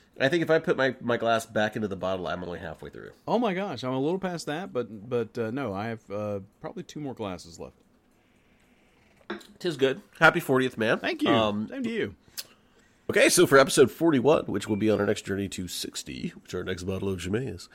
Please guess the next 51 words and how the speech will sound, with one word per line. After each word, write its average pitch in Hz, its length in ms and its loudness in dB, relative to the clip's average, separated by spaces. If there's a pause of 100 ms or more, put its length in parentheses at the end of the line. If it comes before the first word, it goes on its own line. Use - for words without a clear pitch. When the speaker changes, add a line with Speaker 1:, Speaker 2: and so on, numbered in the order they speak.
(240)
Speaker 1:
um, 98 540 6 (720)
we're, 131 240 0
we're 131 140 2
a 143 60 8
little 180 160 6
bit, 165 280 -2
we're 151 120 0
gonna 151 100 0
do 165 180 2
a 127 60 4
little 151 200 0
bit 143 160 2
different, 113 280 0
I - 20 -2
think, 90 140 -4
on 92 60 0
this 90 160 -6
next 98 180 -4
episode, 95 320 -2
because 98 320 0
we've 101 140 -4
got 92 360 2 (360)
a 104 100 -4
story 160 460 2
from 143 160 -2
the 117 60 -2
Stories 127 280 0
of 120 100 0
Dark 110 220 2
and 113 100 -2
Light, 90 160 2
which 87 140 -6
is 95 80 -8
a 85 40 -8
short 98 280 -4
story. 87 220 -4
It's, 90 100 -8
I - 20 -8
think 110 120 -6
it's - 120 -10
only, 90 120 -2
like, 82 120 -4
ten 85 200 -6
pages 85 280 -8
long. - 300 -16 (300)
So 104 240 0
that 113 260 6
is 107 160 0
basically 131 520 2
a 95 80 2
rehash 101 720 0